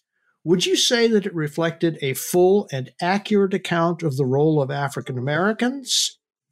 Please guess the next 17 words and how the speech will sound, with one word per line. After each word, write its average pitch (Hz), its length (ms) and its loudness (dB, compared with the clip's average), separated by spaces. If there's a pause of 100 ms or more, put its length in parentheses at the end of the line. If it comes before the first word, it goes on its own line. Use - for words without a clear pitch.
(180)
in 156 140 2
the 143 80 4
United 135 420 -4
States, 190 560 -4 (260)
or 240 280 6
do 202 140 -2
you 202 140 2
think 175 340 -4
that 151 160 -8
what 156 280 -10
you 156 80 -2
were 147 140 0
taught 160 460 -4
in 147 200 2
school 131 600 -2 (140)
fell 123 540 -6
short? - 680 2